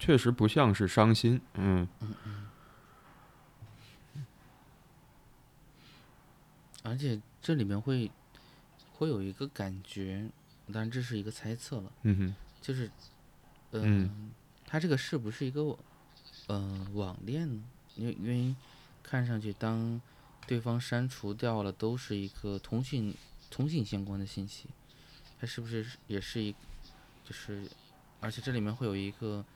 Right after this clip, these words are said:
Speaker 2: 就刚开始假性亲密的男友，这个好像也是一个比较特殊的。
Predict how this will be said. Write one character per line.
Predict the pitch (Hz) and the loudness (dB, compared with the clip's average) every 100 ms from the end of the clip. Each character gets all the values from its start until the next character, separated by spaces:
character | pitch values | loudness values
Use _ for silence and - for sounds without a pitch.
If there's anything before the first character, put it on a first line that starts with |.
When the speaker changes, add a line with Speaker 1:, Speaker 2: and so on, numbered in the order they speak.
| - - - | -18 -16 -20
Speaker 2:
就 | - | -12
刚 | - - 127 131 | -10 -4 -2 0
开 | 127 | 0
始 | 127 - - | 0 -4 -10
假 | - 107 120 | -6 -6 -6
性 | 123 135 110 | -8 -4 -4
亲 | - 107 | -2 -4
密 | 107 | -4
的 | 101 98 | -4 -6
男 | 101 101 | -8 -8
友， | - - - - - - - | -10 -14 -20 -20 -20 -20 -20
这 | - 160 | -10 -4
个 | 143 | -2
好 | 110 | 0
像 | 110 120 113 | 0 0 0
也 | 98 | -2
是 | - 110 | -2 -4
一 | 107 | -4
个 | 110 | -6
比 | 110 | -2
较 | 107 | -2
特 | 104 107 | -2 -6
殊 | - 101 101 | -6 -8 -6
的。 | - | -8